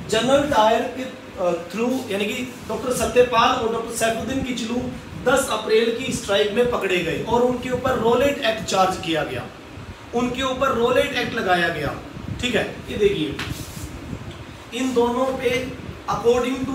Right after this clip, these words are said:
रोलेट एक्ट, रोलेट एक्ट, रोलेट एक्ट चार्ज किया गया,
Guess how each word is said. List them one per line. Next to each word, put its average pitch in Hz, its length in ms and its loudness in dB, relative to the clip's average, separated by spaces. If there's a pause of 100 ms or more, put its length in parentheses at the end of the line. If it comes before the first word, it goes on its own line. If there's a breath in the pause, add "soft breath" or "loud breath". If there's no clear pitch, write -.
रोलेट 214 400 4
एक्ट, - 360 -6
रोलेट 233 640 0
एक्ट, - 300 -6 (960)
रोलेट 226 640 -2
एक्ट - 280 -6
चार्ज 202 380 0 (100)
किया 175 180 0
गया, 147 200 -4